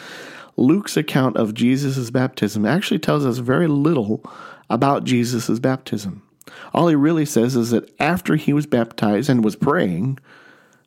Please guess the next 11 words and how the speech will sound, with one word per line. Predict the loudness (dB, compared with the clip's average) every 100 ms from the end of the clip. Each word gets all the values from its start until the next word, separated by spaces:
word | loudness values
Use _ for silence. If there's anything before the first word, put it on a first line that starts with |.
| -8
the | -2
heavens | 0 0 2
opened, | 2 2 -2 -4 -18 _ _ _ _ _
and | -4
the | -2
Holy | 2 2 2
Spirit | 0 0 0
descended, | -6 -4 -2 0 -2 -6 -12 -14
and | -12 -8
God | -2 -2 -2
spoke. | -4 -2 -2 -2 -10